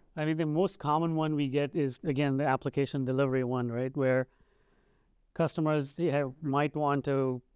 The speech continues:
spin up an app, uh, development environment in the cloud to, to enable their developers to actually develop the application,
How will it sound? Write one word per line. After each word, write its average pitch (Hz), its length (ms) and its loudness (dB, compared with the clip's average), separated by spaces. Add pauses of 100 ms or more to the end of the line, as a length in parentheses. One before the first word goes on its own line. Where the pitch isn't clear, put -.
spin - 260 0
up 143 160 0
an 139 180 2
app, 135 160 -2 (140)
uh, 131 240 2 (560)
development 151 480 2
environment 131 460 0
in 123 80 -4
the 120 80 -4
cloud 139 440 2 (220)
to, 131 220 -2 (260)
to 143 80 0
enable 135 340 2
their 127 160 2
developers 131 580 0
to 131 140 0
actually 120 480 0 (240)
develop 151 380 2
the 156 100 2
application, 123 720 0